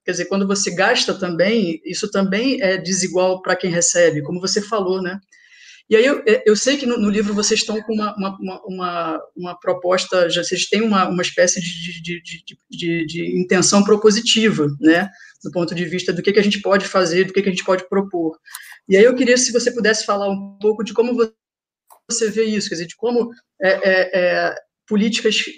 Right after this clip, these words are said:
econômicas, mas que possam levar em consideração esses efeitos, é, desiguais que as políticas, é, pro bem e pro mal têm, né? Num quadro de, de um racismo estrutural, de um sexismo estrutural,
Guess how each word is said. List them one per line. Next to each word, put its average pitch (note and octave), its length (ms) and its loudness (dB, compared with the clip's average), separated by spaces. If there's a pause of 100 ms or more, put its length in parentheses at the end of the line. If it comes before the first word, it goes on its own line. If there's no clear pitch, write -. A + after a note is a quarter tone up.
econômicas, F#3+ 720 0
mas F#3+ 160 -4
que - 80 -10
possam A#3 320 -2
levar G#3 240 2
em G3+ 80 -4
consideração G3 720 -2
esses A#3 320 2
efeitos, F#3 920 -2 (400)
é, E3+ 120 2
desiguais G3 920 0
que F#3+ 100 -4
as F3+ 100 -4
políticas, F3+ 640 -6 (160)
é, E3+ 100 2
pro F3+ 200 -4
bem G3+ 180 2
e A#3 60 0
pro G#3+ 140 4
mal G3 220 2
têm, D#3 380 0
né? F#3+ 220 -4 (460)
Num G3+ 240 0
quadro G3 400 0
de, F#3+ 160 -6
de F#3+ 100 -6
um F3 40 -4
racismo F3+ 840 -4
estrutural, F3 680 -2
de F3+ 80 -6
um F3+ 120 -4
sexismo F3 580 -6
estrutural, D#3+ 640 -6